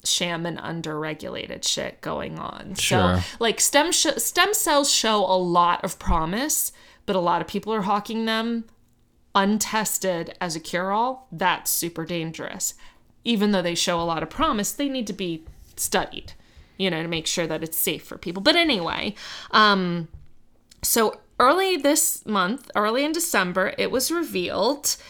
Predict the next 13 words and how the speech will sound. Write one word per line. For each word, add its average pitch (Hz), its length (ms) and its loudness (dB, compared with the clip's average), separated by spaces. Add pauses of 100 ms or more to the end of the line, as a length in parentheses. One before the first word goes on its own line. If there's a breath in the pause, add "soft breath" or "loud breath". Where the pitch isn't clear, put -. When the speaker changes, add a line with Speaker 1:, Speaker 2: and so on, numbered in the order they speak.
(240 loud breath)
Speaker 1:
that 190 320 2
his 185 300 -2
surgery 233 1080 0 (280 soft breath)
was 180 400 2
at 202 220 -2
least 196 720 -2
somewhat 190 600 0
successful. - 1000 -2
Speaker 2:
Really? 95 440 6
Speaker 1:
There 190 100 0
was 202 220 -2
a 262 80 -4
video 254 720 0